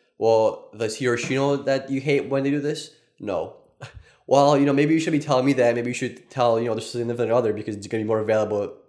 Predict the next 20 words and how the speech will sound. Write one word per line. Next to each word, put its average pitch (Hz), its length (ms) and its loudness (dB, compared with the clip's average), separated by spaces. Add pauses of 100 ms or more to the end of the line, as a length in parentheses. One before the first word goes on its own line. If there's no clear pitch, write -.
to 110 80 -6
them 101 300 -4
than, 95 260 -6
you 104 60 -8
know, 92 160 -6
than 95 120 -10 (140)
us. - 220 -14 (500)
But, - 380 -10 (220)
uh, 113 200 -6
it's 120 140 -12 (160)
interesting. 98 260 -8
Like, - 240 -10 (720)
divorces 123 720 -4 (400)
has 120 220 -6
always 127 440 0
been, 117 400 -2
like, 104 160 -4
on 110 80 -2
an - 80 -6 (100)
increase. 127 320 -6